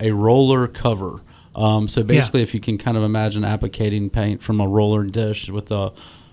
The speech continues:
Speaker 1: a roller, the nap is the portion that goes onto the roller to actually have the paint put on the wall.
Speaker 2: Okay, now I understand. And,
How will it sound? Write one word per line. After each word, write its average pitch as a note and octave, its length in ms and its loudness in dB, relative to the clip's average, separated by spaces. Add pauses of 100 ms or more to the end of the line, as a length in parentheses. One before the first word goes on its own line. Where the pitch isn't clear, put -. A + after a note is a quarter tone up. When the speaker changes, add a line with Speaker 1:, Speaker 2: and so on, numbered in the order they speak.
Speaker 1:
a A2 80 2
roller, A2 560 4 (380)
the G#2+ 80 2
nap A#2+ 360 0
is G#2 140 -2
the G#2 100 -8
portion - 520 -4
that G2+ 100 -2
goes G2 240 2
onto G2+ 320 0
the G2 100 0
roller F#2+ 440 2 (340)
to G#2 300 2
actually G#2+ 260 0
have G2 180 -2
the - 60 -12
paint G#2 260 0
put - 120 -2
on G2+ 100 -2
the G2 80 -4
wall. D#2 280 -6 (140)
Speaker 2:
Okay, B2+ 340 -4
now D3 240 4
I C3 120 0
understand. B2 480 -2
And, D3+ 340 2